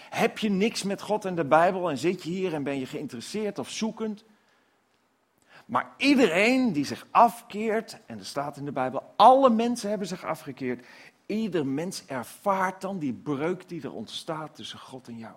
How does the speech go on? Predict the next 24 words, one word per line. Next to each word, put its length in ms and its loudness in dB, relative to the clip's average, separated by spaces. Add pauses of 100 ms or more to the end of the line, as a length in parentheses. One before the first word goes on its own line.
(1300)
Die 160 -6
leegte, 580 0 (480)
die, 380 -4 (160)
die 420 -4 (160)
drang 540 8
naar 240 8
geluk 720 2 (380)
en 140 -6
het 120 -6
niet 400 -6
kunnen 280 -2
vinden 600 -4
van 280 -8
dat 380 -2
wat 200 -16
je 160 -12 (520)
zo, 480 0
waar 160 -6
je 100 -6
zo 260 -2
naar 200 -6
op 140 -16
zoek 280 -10
bent. 260 -16